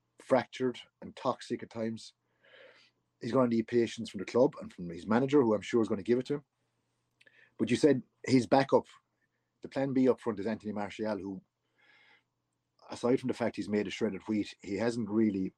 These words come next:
backed up his potential or his ability for the last few seasons. He doesn't add enough to the squad. He doesn't, doesn't supply the goals or the, or the work rate or the assists, the link-up play. He just isn't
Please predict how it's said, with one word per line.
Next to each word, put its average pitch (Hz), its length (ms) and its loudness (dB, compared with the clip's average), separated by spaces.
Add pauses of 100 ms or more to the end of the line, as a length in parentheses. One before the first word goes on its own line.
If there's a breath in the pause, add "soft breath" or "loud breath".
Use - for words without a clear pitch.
(140)
backed 98 240 -4
up 98 200 -2
his 90 100 -8
potential 101 500 -6
or 85 140 -2
his 90 140 -2
ability 95 400 0
for - 100 -10
the 92 80 -6
last 90 220 -4
few 90 120 -12
seasons. 85 500 -6 (560 loud breath)
He 110 100 2
doesn't 131 200 6
add 113 140 4
enough 107 220 0
to - 80 -10
the 90 60 -6
squad. 87 420 -8
He 95 80 -10
doesn't, 101 480 -6 (1040 soft breath)
doesn't 131 180 4
supply 117 380 4
the 110 100 4
goals 113 420 4
or 107 200 -2
the, 85 200 -14
or 101 160 -6
the 98 100 -6
work 113 300 2
rate 117 240 0
or 98 80 -6
the 92 120 -8
assists, - 580 -6
the - 80 -8
link-up 110 460 -4
play. 104 200 2
He 92 160 -4
just 131 300 -2
isn't 110 280 -2